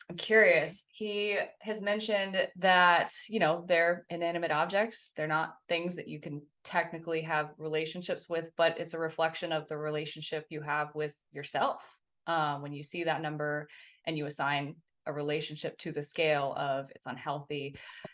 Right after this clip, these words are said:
is that a reflection of your relationship with yourself?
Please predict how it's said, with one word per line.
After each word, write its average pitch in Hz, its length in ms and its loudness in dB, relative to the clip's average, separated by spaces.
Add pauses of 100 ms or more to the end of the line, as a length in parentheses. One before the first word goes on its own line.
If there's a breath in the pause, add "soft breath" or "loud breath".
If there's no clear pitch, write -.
(120)
is 180 220 2
that 156 360 6
a 139 40 -4
reflection 151 600 -2
of 147 360 -4 (400)
your 151 80 -6
relationship 151 500 -4
with 151 80 -14
yourself? - 560 -6